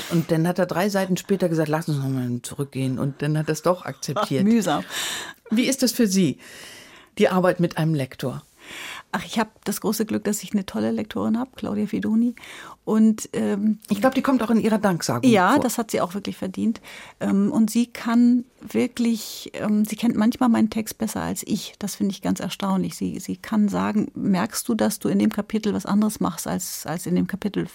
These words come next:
Speaker 1: äh, vorher?“ Und dann gucke ich nach und dann denke ich, „Ja, sie hat recht.“ Aber sie würde mir nie sagen, „Mach das anders“, sondern sie sagt,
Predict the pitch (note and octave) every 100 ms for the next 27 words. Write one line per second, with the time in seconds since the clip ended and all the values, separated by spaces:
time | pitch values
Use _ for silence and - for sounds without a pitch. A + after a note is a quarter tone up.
0 | - - - - - G3 F#3 F3 A2 F3
1 | F#3+ G3+ G3 G3 G3 G#3+ G3 G3 G3 G#3
2 | G3 G3 G#3 G#3+ A3+ A3+ - - - -
3 | - - - G#3+ G#3+ G#3 A#3 A3+ G#3+ A3+
4 | C4 G3+ G#3+ G#3+ G#3+ G#3 G#3 - G3+ G3
5 | - - - - G3+ G3 G3 G3 G#3+ G#3+
6 | G#3